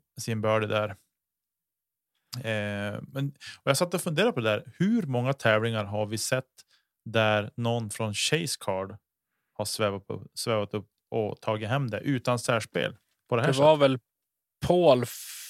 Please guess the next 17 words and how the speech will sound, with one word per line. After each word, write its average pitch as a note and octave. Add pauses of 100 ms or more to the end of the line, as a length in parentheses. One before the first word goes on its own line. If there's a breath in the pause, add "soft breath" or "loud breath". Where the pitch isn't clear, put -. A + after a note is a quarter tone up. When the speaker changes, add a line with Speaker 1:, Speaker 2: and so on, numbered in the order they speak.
(140)
Speaker 2:
för A#2
något A#2
år F#3+
sedan, -
va? C3 (1800)
Har A#2+
jag A#2+
för A2+
mig. D3+ (800)
Speaker 1:
Ja. A#2+
Speaker 2:
Paul A2+
har B2+
gjort D3+
det -
i -
alla A#2
fall. -